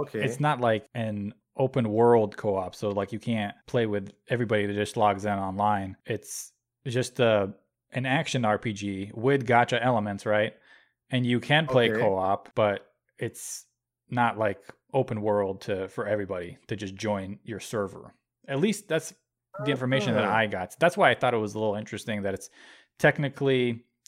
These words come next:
Speaker 2: a standalone game, but it's free to play, and it has that
Speaker 1: Mm-hmm.
Speaker 2: M M O R P G feeling to it, but it also got, like, just regular J R P G vibes.
Speaker 1: Ah, okay. Well,
Speaker 2: Yeah.
Speaker 1: I don't know then. That might not work out for me personally.
Speaker 2: Yeah.
Speaker 1: I don't,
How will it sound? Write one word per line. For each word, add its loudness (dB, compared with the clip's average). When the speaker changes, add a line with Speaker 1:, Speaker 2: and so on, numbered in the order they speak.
Speaker 2:
a -2
standalone 2
game, -6
but 4
it's -8
free 2
to -4
play, 4
and 2
it 2
has 2
that 6
Speaker 1:
Mm-hmm. -2
Speaker 2:
M 0
M -2
O 2
R 4
P -2
G -6
feeling -2
to -6
it, -8
but 4
it 6
also 4
got, 2
like, 0
just -6
regular -2
J -4
R 0
P -8
G -10
vibes. -10
Speaker 1:
Ah, 2
okay. -8
Well, 2
Speaker 2:
Yeah. -18
Speaker 1:
I 6
don't 2
know 0
then. -6
That -4
might -2
not -6
work -4
out -2
for -16
me -10
personally. -10
Speaker 2:
Yeah. -4
Speaker 1:
I 4
don't, 2